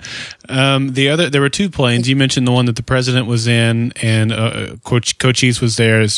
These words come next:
as well as, um, Luvia Peterson's character. And the other plane had Pope and Tom in it, and, uh, I can't think of the other guy's name. He died. He got impaled with a tree branch.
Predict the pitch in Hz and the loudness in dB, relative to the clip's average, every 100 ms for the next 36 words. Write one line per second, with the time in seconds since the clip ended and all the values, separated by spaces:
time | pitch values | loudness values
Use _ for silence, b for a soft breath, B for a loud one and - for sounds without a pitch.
0 | - 104 113 110 107 104 101 98 - - | -4 -2 2 2 2 0 0 0 0 -2
1 | 113 107 104 110 - _ _ _ _ - | -6 -4 -4 -8 -12 _ _ _ _ -2
2 | 117 113 113 107 120 110 - 110 - 117 | 2 4 4 4 2 2 0 -4 -2 0
3 | 107 107 107 107 117 117 110 - B B | 0 -2 -4 -2 0 0 -2 -6 B B
4 | 131 156 202 151 _ _ _ _ - 135 | -2 0 0 -2 _ _ _ _ -6 -2
5 | 131 127 120 - 147 143 - 131 117 - | 2 2 0 2 2 2 -2 -6 -4 -2
6 | 165 180 139 107 113 117 117 120 117 113 | 0 2 2 2 0 -2 -2 0 0 0
7 | 110 - 117 - 151 151 131 123 127 117 | 0 -4 -8 -4 0 0 2 2 2 0
8 | 110 104 113 123 139 117 127 131 101 110 | 0 0 0 0 2 2 2 0 0 0
9 | 117 110 104 95 104 - - - - 131 | 0 0 0 -2 -4 -16 -14 -4 0 2
10 | 110 107 107 - | 4 2 2 -4